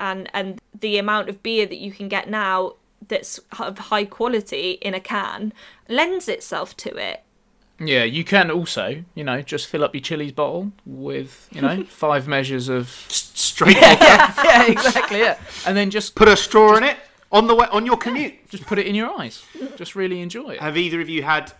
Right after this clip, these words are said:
Speaker 3: hard seltzers in the
Speaker 1: I
Speaker 3: last
Speaker 1: have
Speaker 3: twelve
Speaker 1: had
Speaker 3: months?
Speaker 1: hard seltzers. Now, obviously, they've been a really big thing in America for a while, and
Speaker 3: Yeah.
Speaker 1: I'd been desperate to try them, but none of our local places had had them. And then they were in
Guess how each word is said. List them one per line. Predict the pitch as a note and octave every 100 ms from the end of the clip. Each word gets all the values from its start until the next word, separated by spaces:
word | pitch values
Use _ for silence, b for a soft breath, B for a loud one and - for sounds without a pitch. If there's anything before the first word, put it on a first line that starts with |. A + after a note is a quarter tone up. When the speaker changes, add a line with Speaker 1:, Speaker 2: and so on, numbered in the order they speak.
| -
Speaker 3:
hard | - D#3 D3
seltzers | - F3 E3+ - - - - -
in | -
the |
Speaker 1:
I | A3+ A#3+ D4
Speaker 3:
last | D#4+ D#4
Speaker 1:
have | D4+
Speaker 3:
twelve | D#4 -
Speaker 1:
had | C#4+
Speaker 3:
months? | C4+
Speaker 1:
hard | - C4 B3+ B3
seltzers. | - A3 - - G3+ F3+ -
Now, | G#3+ A3 A3+ - b b b b b b _ _
obviously, | - C4+ D#4 D4+
they've | D4
been | D#4 D#4+
a | C#4+
really | D4+ D4
big | C#4+ C4
thing | C#4+ C#4
in | B3
America | A#3 B3 B3 A3+
for | G3+ G3+
a | G3+
while, | G#3 G3+ F#3+ F#3+ F#3 -
and | G#3 G3+ G3+ G3+
Speaker 3:
Yeah. | G3+ G3 -
Speaker 1:
I'd | A3 A3
been | A#3+ A#3
desperate | A3+ A#3+ - - G#3
to | A3
try | - A3+ A#3
them, | G3 F#3+
but | G3+
none | A3
of | A3+
our | A#3
local | G#3+ G#3 G#3
places | G#3 A3 A3+ G3 F#3+
had | -
had | G#3 G#3
them. | G3
And | G3
then | G3+ G3+ -
they | G#3
were | G#3
in | - A3 A3